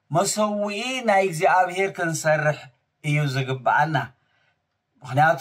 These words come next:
እቲ ጽሑፍ ከምዚ ዝብል፣ እተመልከት፣ እቲ ዝረኣናዮ ጽሑፍ፣ "ኣብ ቅድሚ ኣምላኽ ብማ-፣ ተማህለለ" ዝብል፣ ብምህለላን ብጸሎትን ከም ዝቐረበ፣ ኣብ ክንዲ ሕነ ምፍዳይ ወይ ድማ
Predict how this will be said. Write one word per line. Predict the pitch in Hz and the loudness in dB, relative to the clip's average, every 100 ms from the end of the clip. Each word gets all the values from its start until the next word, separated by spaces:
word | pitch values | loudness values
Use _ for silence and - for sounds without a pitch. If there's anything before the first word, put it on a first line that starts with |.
| 196 | 2
እቲ | 190 190 | 0 -2
ጽሑፍ | 165 185 226 | 2 4 4
ከምዚ | - 202 190 208 | 0 -2 -2 -10
ዝብል፣ | 190 165 139 | -8 -4 -4
እተመልከት፣ | 135 - 143 147 147 165 151 | -4 -4 0 2 0 -4 -8
እቲ | 147 143 | -10 -6
ዝረኣናዮ | 143 151 165 175 170 | 0 2 2 0 -2
ጽሑፍ፣ | 160 170 131 - - _ - | -2 -2 -4 -12 -20 _ 2
"ኣብ | 151 151 | 2 2
ቅድሚ | - 170 170 | -8 -4 0
ኣምላኽ | 156 175 185 196 208 - _ _ 143 | 2 0 2 0 0 -8 _ _ -6
ብማ-፣ | 147 151 160 156 | -2 0 0 0
ተማህለለ" | 143 151 160 151 143 139 135 123 | 0 0 0 0 0 0 0 -2
ዝብል፣ | 113 127 117 _ _ _ _ _ | -6 -12 -14 _ _ _ _ _
ብምህለላን | 139 147 160 170 180 202 214 | -2 0 0 2 4 4 2
ብጸሎትን | 160 160 139 165 170 196 | -2 -6 -4 -4 0 -2
ከም | 165 151 143 | -2 -2 -2
ዝቐረበ፣ | 131 147 147 143 127 - _ _ _ - | -2 2 2 2 -2 -8 _ _ _ 0
ኣብ | 165 156 | 0 0
ክንዲ | 190 190 202 | -8 -6 -6
ሕነ | 156 202 220 220 | -4 0 2 2
ምፍዳይ | 220 - - 262 269 _ _ - | 0 -2 2 2 2 _ _ -4
ወይ | 147 160 | -2 -2
ድማ | 170 | 0